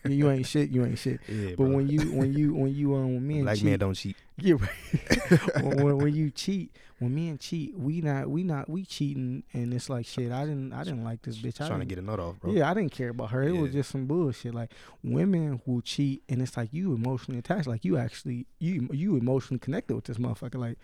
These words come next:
Speaker 1: you have something with this nigga. I don't,
Speaker 2: <sighs>
Speaker 1: like, I don't, this bitch,
Speaker 2: Sheesh.
Speaker 1: I don't care about this
Speaker 2: Yeah,
Speaker 1: bitch.
Speaker 2: man.
Speaker 1: Like, you know what I'm saying? Shit.
Speaker 2: Hey, that's 'cause of, man, look, women, bro, they, they, s-,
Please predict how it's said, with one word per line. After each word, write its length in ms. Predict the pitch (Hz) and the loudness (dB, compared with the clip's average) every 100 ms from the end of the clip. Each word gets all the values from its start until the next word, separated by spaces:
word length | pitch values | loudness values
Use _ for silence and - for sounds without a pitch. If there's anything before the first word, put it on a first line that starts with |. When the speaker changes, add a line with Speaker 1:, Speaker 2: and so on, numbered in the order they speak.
| - - | -20 -8
Speaker 1:
you 140 | 196 143 | -2 0
have 260 | - - | -2 -4
something 180 | - 127 | -4 -4
with 100 | 113 | -2
this 100 | 113 | -2
nigga. 240 | 120 113 | -2 -2
I 80 | 131 | -4
don't, 200 | 359 127 110 - | -4 -4 -6 -10
Speaker 2:
<sighs> 180 | - - | -14 -4
Speaker 1:
like, 160 | 135 131 | -2 -2
I 100 | 143 | -2
don't, 300 | - 156 160 | -4 -6 -2
this 160 | 185 - | -2 4
bitch, 240 | 156 285 | 4 4
Speaker 2:
Sheesh. 240 | 196 - - - - - | 2 -4 -12 -18 -12 -4
Speaker 1:
I 80 | - | -2
don't 160 | - | 0
care 140 | - 392 | 4 4
about 200 | 98 110 | 2 -2
this 120 | 127 | 0
Speaker 2:
Yeah, 60 | 135 87 76 | 0 -2 -4
Speaker 1:
bitch. 20 | |
Speaker 2:
man. 300 | 78 85 87 | -8 -8 -4
Speaker 1:
Like, 160 | 101 143 | 0 0
you 60 | 151 | 2
know 60 | |
what 120 | 135 | -2
I'm 80 | 160 | -2
saying? 180 | 143 156 | -4 -4
Shit. 320 | 156 165 131 131 | -4 -2 -2 0
Speaker 2:
Hey, 380 | 104 104 90 101 - | 0 0 -2 -6 -14
that's 280 | 57 101 - - - | -10 -8 -10 -16 -8
'cause 160 | 92 | -6
of, 140 | 87 52 | -6 -8
man, 340 | 92 101 92 | -6 -4 -4
look, 180 | 101 - - - - - - | -6 -8 -14 -20 -20 -20 -16
women, 320 | 82 107 107 92 | -8 -4 -4 -4
bro, 200 | 92 90 | -6 -6
they, 240 | 113 98 101 | -6 -8 -10
they, 120 | - | -12
s-, 300 | 107 - - | -14 -16 -20